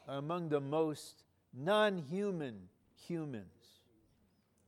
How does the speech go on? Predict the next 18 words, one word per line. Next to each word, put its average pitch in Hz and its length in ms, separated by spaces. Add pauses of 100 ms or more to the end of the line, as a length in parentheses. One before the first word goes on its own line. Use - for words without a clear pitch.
(1800)
They 190 160
just 190 320 (260)
kill 240 400
enjoyment 147 960 (1400)
with 170 180
their 165 140
regulations, 170 1120
with 135 160
their 180 160
restrictions, 151 960
with 156 160
their 175 160
demands, 151 1040 (300)
with 175 160
their 170 160
judgments. 139 1120 (2500)
It 143 160
just 220 420